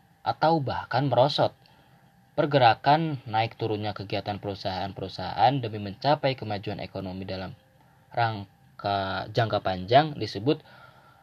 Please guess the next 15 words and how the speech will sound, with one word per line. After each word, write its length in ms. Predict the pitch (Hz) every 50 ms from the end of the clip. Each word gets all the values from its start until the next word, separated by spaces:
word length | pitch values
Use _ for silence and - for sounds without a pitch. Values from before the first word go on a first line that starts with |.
| _ _ _ _ _ _ -
konjungtur 800 | 135 135 135 135 123 120 127 120 120 117 117 - 156 160 143 113 - -
atau 400 | 120 123 - - 143 139 135 -
siklus 480 | - - - - - 139 151 147 -
kegiatan 560 | - 127 110 107 113 101 101 - - 127 127 123
perusahaan. 720 | 113 110 101 - 95 90 92 87 - 123 113 - 85 - - - - - _ _ _ _ - 101
Nah, 240 | 90 87 85 92
siklus 400 | - - 117 113 - 123 120 113
dalam 320 | - 123 117 113 113 110 107
suatu 400 | - - 113 110 - - 107 -
periode 400 | 110 107 110 104 110 110 110 - -
konjun-, 880 | - 127 131 127 127 127 120 113 117 - 110 107 101 101 98 92 87 - - _ _ _ _ - _ _ _ _ _ -
konjungtur 880 | 127 123 123 120 117 120 120 107 104 95 - - 120 139 170 190 - - - - - _ _ - - - _ _ _ _
berbeda 560 | - 123 123 117 113 107 98 92 120 147 165 139
dengan 240 | 120 117 120 127
keadaan 560 | 127 - - - 98 107 104 113 139 143 139